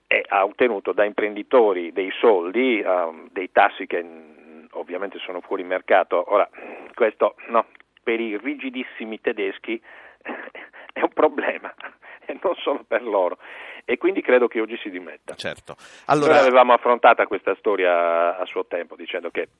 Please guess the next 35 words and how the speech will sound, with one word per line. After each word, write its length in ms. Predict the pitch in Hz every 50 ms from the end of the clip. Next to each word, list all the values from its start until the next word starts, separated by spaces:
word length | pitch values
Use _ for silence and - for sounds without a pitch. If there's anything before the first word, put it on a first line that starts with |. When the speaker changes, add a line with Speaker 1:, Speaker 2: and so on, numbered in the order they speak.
| _ _ _ -
Speaker 1:
avrebbe 380 | - 92 95 95 92 90 95 92
avuto 260 | 87 95 87 - 87
delle 200 | 90 87 90 87
conseguenze 560 | - 92 87 - - 90 92 87 85 - -
molto 300 | 90 92 87 - - 87
grosse. 440 | 87 87 80 78 - - - - - _ _
Speaker 2:
È 120 | - - 139
arrivato 400 | 143 143 156 143 135 139 135 131
proprio 300 | 120 131 131 120 123 127
nel 100 | 123 117
giorno, 320 | 110 117 120 117 110 107 98
quindi 360 | - - 123 95 92 90 92 - -
un 120 | 123 123
Speaker 1:
Mm. 40 | -
Speaker 2:
mese 260 | 156 165 151 170 165
fa 200 | 156 185 180 - -
doveva 340 | 135 139 131 139 139 135 139
venire, 480 | 139 143 151 156 151 147 135 123 117
ma 200 | 113 123 123 120 -
Sarkozy 560 | - - 123 110 107 - 120 110 123 127 123
ha 60 | 110
avuto 260 | 107 107 110 98 110
dei 160 | 101 107 101
problemi 480 | - 107 104 101 107 110 107 107 107 104
e 160 | - 113 101
Speaker 1:
Mm. 60 | 101
Speaker 2:
hanno 300 | 101 101 101 101 101 95 - _ - _ _ _ _ _
posticipato. 800 | - 113 117 - - 104 92 101 87 - - 67 64 - 95 - _
Oggi 420 | 135 139 139 135 127 113 113 110 - _ _ _ - _ _
di 140 | 113 117 120
nuovo 300 | 113 120 117 110 101 101
non 180 | 92 92 87 80
viene, 340 | 78 76 67 64 71 80 80
vedremo 500 | 90 95 92 101 101 98 98 101 95 87
appunto, 540 | 85 _ - 104 104 101 95 - - 92